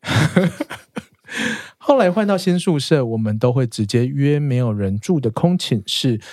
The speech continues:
在里面互吹。唯一有一次被看到为尴尬，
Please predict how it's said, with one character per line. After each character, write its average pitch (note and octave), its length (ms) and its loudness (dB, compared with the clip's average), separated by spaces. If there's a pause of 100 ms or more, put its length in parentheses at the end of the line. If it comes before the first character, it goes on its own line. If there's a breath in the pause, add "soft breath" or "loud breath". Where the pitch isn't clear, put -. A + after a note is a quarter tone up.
在 D#3+ 160 2
里 C3 140 -2
面 C3+ 200 0
互 C3+ 200 0
吹。 C3+ 380 0 (320 loud breath)
唯 D3+ 140 4
一 A3 300 0
有 C3+ 180 2
一 A#2 80 -2
次 C3+ 220 0
被 C#3+ 140 2
看 C3+ 300 0
到 C3+ 200 0
为 A2 240 -4
尴 C#3 260 0
尬， E3 200 0